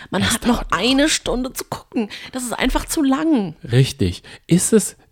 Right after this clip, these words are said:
Speaker 2: aber ist es das, was die Leute sich wünschen?
Speaker 1: Scheinbar.
Speaker 2: Außer,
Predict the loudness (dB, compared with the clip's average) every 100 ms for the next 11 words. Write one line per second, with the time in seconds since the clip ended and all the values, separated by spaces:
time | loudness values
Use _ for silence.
0 | -2 0 2 2 2 4 2 4 0 0
1 | -2 -4 -4 0 2 4 4 4 0 -2
2 | 0 0 -2 -6 -6 -12 -10 -8 -4 2
3 | 4 6 4 4 4 4 6 4 4